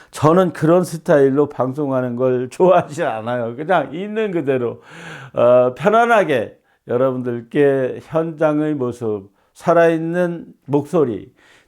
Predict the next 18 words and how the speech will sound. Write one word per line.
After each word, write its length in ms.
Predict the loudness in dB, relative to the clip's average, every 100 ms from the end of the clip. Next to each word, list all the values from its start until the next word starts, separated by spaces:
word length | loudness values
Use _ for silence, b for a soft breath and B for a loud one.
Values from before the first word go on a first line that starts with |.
| _
또 680 | 0 2 2 2 0 -4 -4
배경 420 | -4 2 2 2
있는 480 | -2 -2 -4 -6 -10
그대로를 600 | -16 2 4 4 2 -2
보여드리면서 1000 | -2 2 2 0 -4 -2 -2 -2 -4 -4 b b _
라이브를 580 | 4 4 4 0 -2 -2
하는 300 | -2 -2 0
걸 180 | 0
좋아해요. 640 | 0 0 2 2 -2 -6 -14
그러다 380 | _ 2 4 4
보니까 380 | 2 -2 0 0
지금 400 | -2 -2 -2 0
이런 260 | 0 2 2
모습으로 680 | 0 -2 -2 0 2 0 -2 B B B
여러분들께 840 | 2 2 2 0 -6 -6 0 0 0
제 280 | -2 -2 0
모습을, 720 | -4 -4 -6 -2 0 0 -2 b b _
에, 680 | -6 -4 -4 -6 -8 -10 -12